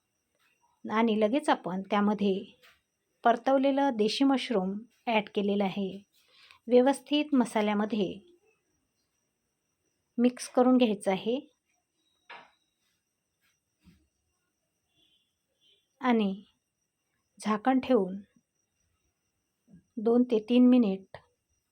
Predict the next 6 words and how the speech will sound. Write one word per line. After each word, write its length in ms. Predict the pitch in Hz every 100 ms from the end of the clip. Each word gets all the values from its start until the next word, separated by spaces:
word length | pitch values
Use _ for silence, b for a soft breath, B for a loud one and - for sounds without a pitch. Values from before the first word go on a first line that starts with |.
| -
शिजू 360 | - 254 220
द्यायचे 360 | 220 208 196 -
आहे. 220 | 185 202 185 - _ _ b b b b b _ -
त्यानंतर 520 | 226 240 247 247 196 - _ _ _ B B B B B _ _ _ _
व्यवस्थित 500 | 233 226 247 254 285
आपण 360 | 226 202 196 202